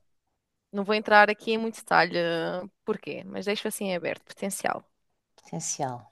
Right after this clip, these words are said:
Speaker 2: Giro. Vanessa, tens a tua?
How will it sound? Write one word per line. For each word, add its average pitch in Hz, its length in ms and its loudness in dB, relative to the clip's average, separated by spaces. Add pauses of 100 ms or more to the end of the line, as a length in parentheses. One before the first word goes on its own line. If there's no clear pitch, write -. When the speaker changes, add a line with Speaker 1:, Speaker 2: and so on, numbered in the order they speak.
(120)
Speaker 2:
Giro. - 360 -10 (840)
Vanessa, 202 480 12
tens 185 220 2
a 190 60 2
tua? 208 360 10